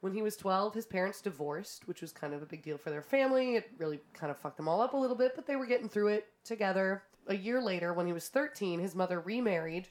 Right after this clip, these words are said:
to a man who had three children of his own.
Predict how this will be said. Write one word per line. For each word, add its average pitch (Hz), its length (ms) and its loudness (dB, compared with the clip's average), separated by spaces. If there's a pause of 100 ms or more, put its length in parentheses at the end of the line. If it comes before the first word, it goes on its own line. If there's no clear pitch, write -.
to 311 220 0
a 370 80 0
man 185 420 0 (400)
who 269 80 -2
had 262 220 2
three 240 180 -8
children 233 360 -2
of 220 100 -2
his 247 280 -2
own. 165 380 0